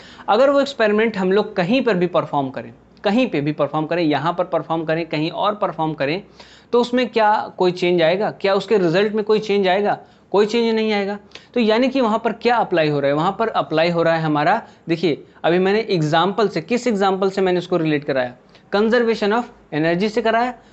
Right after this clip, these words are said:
तो जो कि एनर्जी और चार्ज में सेम ही चीज़ परफॉर्म हो रही थी, neither be created nor be destroyed। तो यहाँ पर आप बता सकते हैं कि जो हमारा स्पेस का टाइम है, यानी कि जो स्पेस से रिलेटेड चीज़ें हैं, वो किससे डिनोट कर रही हैं या फिर किससे सिमिलर हो रही हैं? हमारे conservation of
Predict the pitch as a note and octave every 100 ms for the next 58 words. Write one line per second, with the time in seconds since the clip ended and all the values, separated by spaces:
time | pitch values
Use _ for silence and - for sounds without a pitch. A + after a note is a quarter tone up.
0 | - C#4+ C#4+ - - _ - E3+ D#3 G#3
1 | A#3+ G#3 F3 F#3+ A3 C4 C4 F#3 F#3 F#3+
2 | A#3 A#3 - F3+ G#3 G#3+ A#3+ - A3+ A3+
3 | A3 A3+ A#3 G3+ D#3 D#3+ G3 G3+ G#3 G3
4 | G#3 D#3 D3 F#3 F#3+ G3+ G#3+ G#3+ - -
5 | - A#3+ G#3+ A#3+ B3+ B3 E3+ F#3+ G3+ F3
6 | - F3+ G3 F3+ F#3+ G3+ D3+ E3 F#3+ G3
7 | D#3 - - B3+ A#3+ - E3+ D#3 C#3 B2
8 | A2+ - - F3 G#3 G#3 G#3 - C#4+ C#4+
9 | C4 A3 G3+ F#3 F#3 F3 D#3+ F3+ F#3 F#3+
10 | E3+ - A#3 F#3+ F3+ E3+ E3 D3 D#3+ F#3+
11 | F#3+ F#3 F#3 - B3+ B3+ - - - -
12 | A#3 C4+ D4 C4 G#3+ F3+ E3+ E3+ D#3+ F3
13 | B3 - - - G#3 A#3 B3+ C4 F#3 E3
14 | F#3 D#3 F#3+